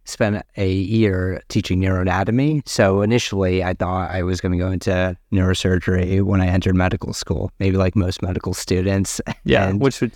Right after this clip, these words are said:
Speaker 2: be a terrible idea.
Speaker 1: <laughs> Right, right.
Speaker 2: Good
Speaker 1: If they
Speaker 2: choice.
Speaker 1: knew, yeah, right. If they knew about I R beforehand.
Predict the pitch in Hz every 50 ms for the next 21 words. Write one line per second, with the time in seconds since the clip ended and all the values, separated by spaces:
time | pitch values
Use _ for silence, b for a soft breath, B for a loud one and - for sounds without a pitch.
0 | - - 135 123 113 - 123 117 117 113 117 117 127 - 151 175 - - 156 -
1 | - - - 139 143 175 - - - - - 185 165 - - - - 110 95 87
2 | 87 - _ - - - - - - - 151 139 - - 120 101 98 101 98 95
3 | 98 - - 113 123 107 90 92 98 107 107 113 127 120 - - - 92 - 101
4 | 98 101 104 104 98 98 98 101 95 98 95 92 92 95 98 90 - 95 - 110
5 | 98 92 92 95 92 92